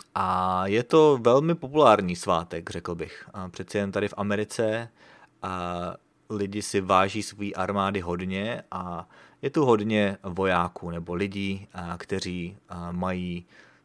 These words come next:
třeba nějaký známý nebo, a, příbuzný, a, v armádě. Takže, a, protože byl státní svátek, tak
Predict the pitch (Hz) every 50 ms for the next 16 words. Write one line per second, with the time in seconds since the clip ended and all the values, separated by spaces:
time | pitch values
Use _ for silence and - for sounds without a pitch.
0 | _ _ - - - 92 92 90 90 90 90 - - 101 90 90 87 87 - _
1 | _ _ - 117 98 110 113 107 104 107 110 107 104 101 87 87 87 85 80 85
2 | - _ - 90 87 85 - - 104 98 95 101 98 90 87 95 90 90 87 87
3 | - _ _ - 90 90 85 - - 92 92 92 92 87 - 85 82 80 - -
4 | _ _ _ _ _ _ _ - - - - - - - - - - _ _ -
5 | - 95 95 101 104 101 117 120 120 120 117 117 - - 107 104 101 101 104 101
6 | 98 - 110 107 - 120 117 120 123 120 127 120 - - 123 123 - 113 104 -
7 | 98 98 98 104 - - 160 170 185 175 - - - _ 110 98